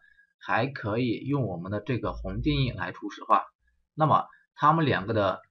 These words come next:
结局呢，结果呢都是一样的，都能够完成我们这个等待队列的初始化。呃，那么在，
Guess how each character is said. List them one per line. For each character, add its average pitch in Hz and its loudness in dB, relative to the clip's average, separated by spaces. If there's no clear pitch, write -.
结 110 0
局 110 -2
呢， 101 2
结 117 0
果 98 -2
呢 95 -4
都 127 -2
是 107 -6
一 95 -8
样 120 2
的， - -6
都 147 4
能 110 0
够 117 2
完 98 -2
成 110 -4
我 101 -2
们 104 -4
这 107 0
个 104 -4
等 92 -10
待 117 0
队 123 -4
列 113 -2
的 - -6
初 - -16
始 - -16
化。 - -2
呃， 123 0
那 180 4
么 110 6
在， 151 4